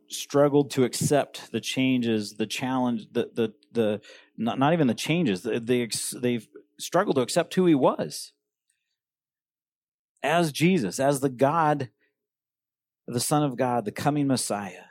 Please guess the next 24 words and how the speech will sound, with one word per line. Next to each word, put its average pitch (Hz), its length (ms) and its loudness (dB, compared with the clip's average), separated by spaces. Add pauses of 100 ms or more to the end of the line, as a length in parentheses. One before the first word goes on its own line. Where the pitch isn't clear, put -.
(280)
our 101 100 -6
Redeemer 139 800 0 (480)
and 107 180 -4
Lord. 92 420 -4 (960)
And 117 80 -2
the 117 60 0
people 170 260 2
took 175 220 2
offense 160 420 2
at 123 120 -4
him, 123 180 0
and 120 100 2
they 113 60 0
did 135 280 0
not 135 220 -2
believe. 117 440 -2
And 113 80 0
because 180 440 0
of 110 280 2
that, 113 360 -2 (220)
because 202 440 0
of 196 140 4
their 147 160 4
unbelief, 113 680 -2